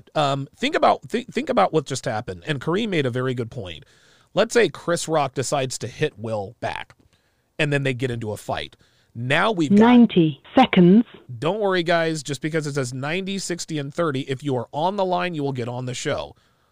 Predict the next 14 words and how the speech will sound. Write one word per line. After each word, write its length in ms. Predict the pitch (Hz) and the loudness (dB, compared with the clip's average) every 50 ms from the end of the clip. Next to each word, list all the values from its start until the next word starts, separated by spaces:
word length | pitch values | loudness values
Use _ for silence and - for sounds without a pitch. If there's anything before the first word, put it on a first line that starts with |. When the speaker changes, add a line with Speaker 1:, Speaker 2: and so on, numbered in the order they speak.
| _ _ _ | _ _ _
Speaker 1:
So 260 | - - 123 107 104 | -8 -4 -4 -4 -4
don't 300 | 107 117 139 139 - - | -2 -4 -4 -4 -4 -6
ignore 380 | 131 123 113 117 113 110 104 101 | -8 -8 -8 -8 -8 -8 -8 -10
those, 340 | 92 76 71 71 - - _ _ _ _ _ _ _ _ _ _ _ _ - | -10 -12 -12 -14 -16 -20 _ _ _ _ _ _ _ _ _ _ _ _ -8
uh, 180 | 127 113 110 - - | -6 -6 -4 0 2
or 260 | 151 143 123 120 - - | 2 2 2 0 -2 0
ig-, 280 | 160 147 135 131 135 _ - 135 - - | 0 0 0 0 -6 _ -18 -16 -10 -6
ignore 420 | 127 120 120 117 110 104 101 101 | -6 -6 -6 -6 -6 -6 -8 -8
those. 340 | 104 - 71 67 - - - _ _ _ _ _ _ _ _ _ _ _ _ _ - | -10 -12 -14 -16 -18 -20 -20 _ _ _ _ _ _ _ _ _ _ _ _ _ -2
A 80 | 156 147 | -2 -2
man 560 | 139 143 156 190 226 262 285 294 302 285 233 - | 0 0 0 0 2 4 2 2 2 0 -4 -8
committed 760 | - - - 151 139 131 131 139 165 185 196 190 185 185 175 - _ _ _ _ _ - | -10 -8 -6 -4 -4 -2 0 0 0 2 2 2 2 0 -4 -6 _ _ _ _ _ -8
a 140 | - 107 98 | -8 -8 -8
crime. 680 | - - - - - 151 147 139 107 90 76 69 67 | -10 -14 -18 -12 -6 -4 -4 -4 -4 -6 -8 -12 -16